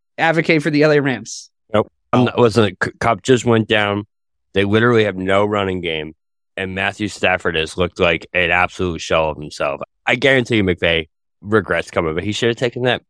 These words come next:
Speaker 2: that media deal, bro. What is he doing?
Speaker 1: I feel like Matt Stafford looked like what I thought he was gonna look like, but he did have a hell of a year last year. Can't take that away from him.
Speaker 2: He just took a year.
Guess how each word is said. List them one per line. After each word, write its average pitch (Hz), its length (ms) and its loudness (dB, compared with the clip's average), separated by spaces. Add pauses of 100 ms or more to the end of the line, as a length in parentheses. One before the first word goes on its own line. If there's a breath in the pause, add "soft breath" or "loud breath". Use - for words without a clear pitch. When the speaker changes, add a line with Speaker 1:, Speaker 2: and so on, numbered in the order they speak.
(160)
Speaker 2:
that 87 120 -8
media 82 400 -4
deal, 67 240 -14
bro. 69 180 -10 (240)
What 87 80 -4
is 92 80 -8
he 110 80 -4
doing? 87 240 -6
Speaker 1:
I 135 80 2
feel 226 220 4
like 196 160 4
Matt 160 180 2
Stafford 135 300 -2
looked 127 120 -6
like 127 140 -4
what 123 100 -2
I 110 60 -4
thought 123 160 -2
he 127 60 0
was 131 80 -4
gonna 139 160 -8
look 143 100 -6
like, 156 240 -6
but - 80 -4
he 127 120 0
did 135 120 -2
have 127 140 0
a 123 80 0
hell 117 100 0
of 113 80 -4
a 113 60 -8
year 117 120 -4
last 120 280 -4
year. 135 120 -2
Can't 120 220 -8
take - 160 -8
that 120 100 -6
away 113 180 -4
from 131 120 -8
him. 135 120 -4
Speaker 2:
He 123 40 4
just 123 140 2
took 143 160 2
a 113 40 4
year. 87 280 2